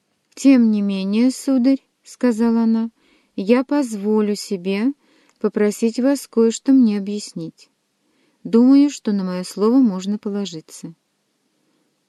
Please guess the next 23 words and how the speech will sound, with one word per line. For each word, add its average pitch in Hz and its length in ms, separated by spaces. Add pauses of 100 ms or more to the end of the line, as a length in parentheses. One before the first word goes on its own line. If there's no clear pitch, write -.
(100)
«Ваше 208 440
Величество, 165 640 (380)
я 190 240
обязан 220 500
молчать», 226 680 (340)
ответил 202 560
Демуи. 175 560 (720)
«И 220 80
если 220 380
я 202 240
до 175 160
сих - 240
пор 185 220
ничего 170 380
не 160 120
сказал 165 520
вам, 226 260 (320)
значит, 220 600
таков 196 480
мой 185 220
долг. 160 480 (1080)
И 208 100
все-таки, 170 800